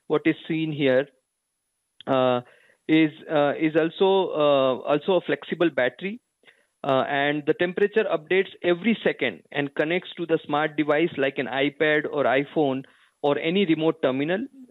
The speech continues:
So more details can be found on T I Web by searching T I D A dash one six two four. Now, before we move into next reference design, uh, let me quickly flash this one pager for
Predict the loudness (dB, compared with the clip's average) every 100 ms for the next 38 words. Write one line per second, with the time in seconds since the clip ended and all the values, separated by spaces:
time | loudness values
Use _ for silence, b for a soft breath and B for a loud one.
0 | -2 0 2 2 0 0 0 2 2 -2
1 | -2 -2 0 -2 0 0 -2 0 0 0
2 | 2 -2 -2 -12 -2 -2 0 -2 -2 -4
3 | -4 -6 -12 b _ _ -2 2 2 0
4 | -4 -4 -2 -2 0 -4 -8 -10 -2 -2
5 | -2 -6 -8 -8 -20 _ -6 -6 -4 -2
6 | -2 -2 -12 -18 B B B -4 -2 -2
7 | 2 2 2 -4 -2 -4 -4 -6 -2 -2
8 | -2 -2 -2 -2 0 -2 -2 0 0 0
9 | -4 -8 b b b -2 0 2 0 -2
10 | -4 -4 -4 -4 -4 -2 0 0 -2 -2
11 | -2 -2 -2 -2 -2 0 0 2 2 0
12 | -4 -12 0 2 2